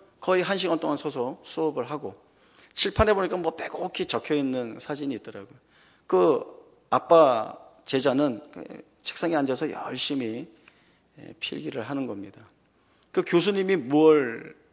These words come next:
한 거죠? 자기 제자의 상황을 본 겁니다. 그리고 정말 긍휼한 마음을 품고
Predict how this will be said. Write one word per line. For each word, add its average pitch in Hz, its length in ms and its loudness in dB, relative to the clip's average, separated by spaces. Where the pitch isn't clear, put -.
한 135 180 -6
거죠? 127 320 -4
자기 160 260 -2
제자의 147 1000 4
상황을 143 680 -2
본 131 200 -4
겁니다. 107 420 -6
그리고 170 880 2
정말 143 680 0
긍휼한 185 500 4
마음을 131 380 4
품고 135 640 -8